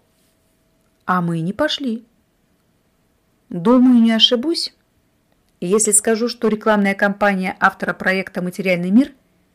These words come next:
провалилась с треском. Собственно,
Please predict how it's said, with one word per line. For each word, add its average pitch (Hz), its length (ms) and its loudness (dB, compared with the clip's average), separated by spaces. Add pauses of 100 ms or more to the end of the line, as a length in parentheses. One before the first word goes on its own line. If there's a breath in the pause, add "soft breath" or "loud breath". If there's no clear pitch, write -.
(240)
провалилась 180 840 0 (180)
с - 120 -18
треском. - 480 -6 (920)
Собственно, 247 800 0